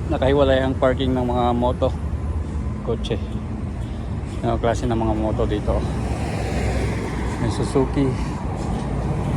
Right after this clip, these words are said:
Eh, yung iba, hindi ko nakila-, ano, Yamaha. Hindi natin alam kung anong, ano to.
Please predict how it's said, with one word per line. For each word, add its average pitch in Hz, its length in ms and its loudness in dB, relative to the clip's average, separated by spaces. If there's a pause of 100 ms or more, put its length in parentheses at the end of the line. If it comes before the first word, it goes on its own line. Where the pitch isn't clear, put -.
(420)
Eh, 139 240 4 (100)
yung 127 160 6
iba, 135 160 6
hindi 123 160 6
ko 123 120 4
nakila-, 123 440 4
ano, 139 400 0 (160)
Yamaha. 135 400 4 (1400)
Hindi 120 160 2
natin 120 240 2
alam 123 240 2
kung 123 160 4
anong, 120 160 2
ano 120 240 0
to. 120 80 0